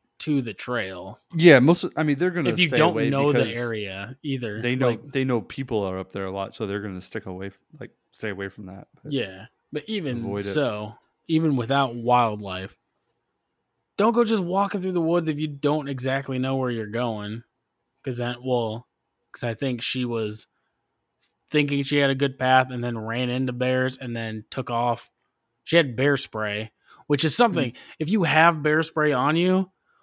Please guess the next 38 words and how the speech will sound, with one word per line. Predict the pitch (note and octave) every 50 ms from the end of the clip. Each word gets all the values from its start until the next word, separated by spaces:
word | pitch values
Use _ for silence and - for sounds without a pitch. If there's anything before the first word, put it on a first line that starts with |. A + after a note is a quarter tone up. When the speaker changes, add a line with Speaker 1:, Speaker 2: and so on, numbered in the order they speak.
| - - _
Speaker 1:
why | E3 F#3+ A3
are | B3
you | B3 A#3 G3
venturing | D#3+ F3 F#3+ G3+ F#3+ - A3 G3+ F#3
through | - G3+ G3
the | F3 E3 D3+
woods? | C#3 D3+ F3+ F3 D3 C3 B2+ B2+ C3
Like, | C3+ C3 C3 C3 C3+ C#3
you | D3+ E3
know | E3 D#3+ F3 F3
there's | F3+ G3+ D#3+
Speaker 2:
<laughs> |
Speaker 1:
gonna | E3 E3+ D#3+
be | E3 D#3
bears | C#3 D#3 D#3 D#3 D3 C3+ D3
anyway, | - C#3+ E3+ F#3 D3 A2+ G#2+ G#2 G2+ G2 G2+ G#2+ A#2 B2 - _ _ _ _ _ -
potentially. | B2 - B2 A#2 A2 G#2+ - A#2 G#2 G#2+ G#2+ G#2+ A2+ A#2 - _ _ _ _ _ _ _ _ _ _ _ _ _ _ _ _ _ _ -
So | - C3
let's | B2+ C3 C#3+ C#3+ D3+
get | C#3 C#3+ D3 D#3 C#3+ -
into | D#3 D3 C#3 C#3 C3+ B2+
a | A#2
higher | A2 - - D3 C3+ C#3 C#3+ C3+ B2 A#2+
ri-, | B2+ C#3 - _ _ _ _ _ _ -
she | - - E3
didn't | E3 G#3 G#3+ F#3+
act, | E3+ E3+ F3 E3 -
there's | D#3+ D3 C#3+ C3
no | D3 D#3 D#3 D3+
evidence | C3 C3 C#3 C#3 C#3+ C3+ C3+ C3 C#3+
of | C#3 B2+ B2
an | B2 A#2+
actual | A#2 A#2+ A#2+ - - A#2+ -
attack. | A#2 - - - - A#2 B2 C3+ C#3 - -
She | - - B2
just | A2 G#2 -
got | A2+ G#2+ A#2 B2
charged | - - - G#2+ A2 A2+ B2 B2+ A#2+ - -